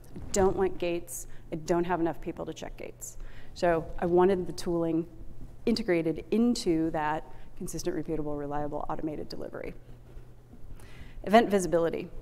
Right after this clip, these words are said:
I, I got a lot of patient records. I need to be able to see what's going on. So making sure that all of the security events could be captured was a big deal.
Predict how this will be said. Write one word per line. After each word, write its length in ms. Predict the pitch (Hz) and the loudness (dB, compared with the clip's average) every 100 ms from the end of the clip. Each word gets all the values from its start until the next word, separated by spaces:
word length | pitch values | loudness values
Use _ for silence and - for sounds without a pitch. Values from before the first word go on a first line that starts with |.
| - - - - - - - - | -8 -8 -10 -10 -8 -8 -8 -4
I, 100 | 170 | -2
I 100 | - | 4
got 100 | 226 | 6
a 40 | |
lot 140 | 175 175 | 8 6
of 60 | |
patient 280 | 170 170 - | 4 2 2
records. 480 | 165 156 160 147 - - - - - - | 2 0 -2 -2 -6 -8 -6 -2 -2 0
I 60 | 190 | 4
need 140 | 202 | 4
to 60 | 185 | 6
be 60 | |
able 120 | 180 | 6
to 40 | 170 | 4
see 180 | 170 165 | 2 2
what's 200 | 156 - | 0 -2
going 280 | 156 151 | -4 -2
on. 260 | 147 147 147 - - - - | -2 -4 -6 -10 -14 -14 -8
So 260 | - 160 - - | -2 -2 -2 2
making 360 | 185 185 185 | 4 6 6
sure 200 | 180 165 | 4 2
that 160 | 165 - | 2 4
all 240 | 160 165 | 4 4
of 60 | 165 | 2
the 80 | 160 | 0
security 380 | - 165 165 | -2 0 2
events 320 | 190 277 330 - | 4 4 4 2
could 120 | 175 | 0
be 80 | 170 | 2
captured 480 | 170 175 - 302 294 - - - | 2 2 0 0 -2 -8 -6 -4
was 120 | 156 | -2
a 20 | |
big 180 | - 151 | -2 -4
deal. 240 | - - | -4 -6